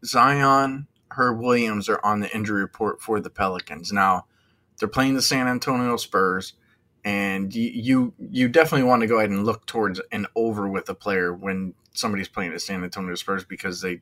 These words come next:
they literally don't play any defense. I think the Pelicans, the last time went off that they played San Antonio, I think they put up, like, a hundred and thirty-five plus points. Brandon Ingram had a pretty big game.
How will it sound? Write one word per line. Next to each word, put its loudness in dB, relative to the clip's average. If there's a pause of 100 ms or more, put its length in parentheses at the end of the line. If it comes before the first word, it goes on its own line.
(140)
they -4
literally 0
don't -6
play -4
any -6
defense. -10 (600)
I 2
think 0
the -6
Pelicans, 2
the 0
last 2
time 0
went 2
off 4
that 0
they 0
played 0 (120)
San -2
Antonio, 0
I 4
think -4
they 0
put -2
up, -4
like, -4
a -8
hundred -2
and -8
thirty-five 0
plus -4
points. -8 (420)
Brandon 4
Ingram 0
had 2
a -2
pretty -4
big -2
game. -2